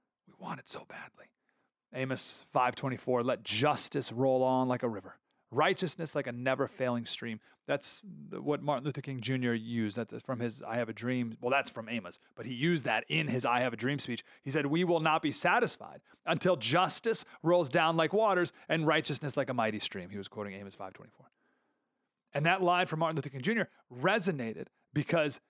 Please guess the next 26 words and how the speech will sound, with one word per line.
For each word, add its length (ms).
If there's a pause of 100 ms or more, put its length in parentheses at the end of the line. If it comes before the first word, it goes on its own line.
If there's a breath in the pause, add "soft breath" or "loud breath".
(140)
it's 180
a 60
universal 460
truth. 240 (140)
We 120
long 460 (180)
for 140
justice 380
deep 360 (240 soft breath)
inside 400
of 80
us. 140 (140 soft breath)
So 280
did 160
these 160
families 400
in 60
Parkland. 440 (1300)
The 80
important 500
variable, 520 (340)
though, 240 (1800)
we 200
often 360
want 220
justice. 540